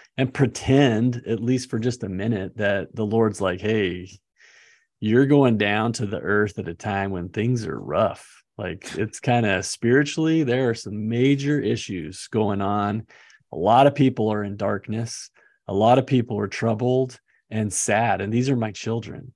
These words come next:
you know? And so I'm gonna send you down at a,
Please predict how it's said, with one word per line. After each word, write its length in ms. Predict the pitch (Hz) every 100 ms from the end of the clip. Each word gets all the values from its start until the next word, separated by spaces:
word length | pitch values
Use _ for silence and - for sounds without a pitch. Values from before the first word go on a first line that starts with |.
| _
you 80 | 107
know? 340 | 107 110 113 107
And 120 | 92
so 300 | 117 107 92
I'm 120 | 110
gonna 120 | 151
send 260 | 147 135 113
you 260 | 101 113 117
down 540 | 101 92 87 87 92 _ _ _ _ _ _ -
at 100 | 107
a, 200 | 104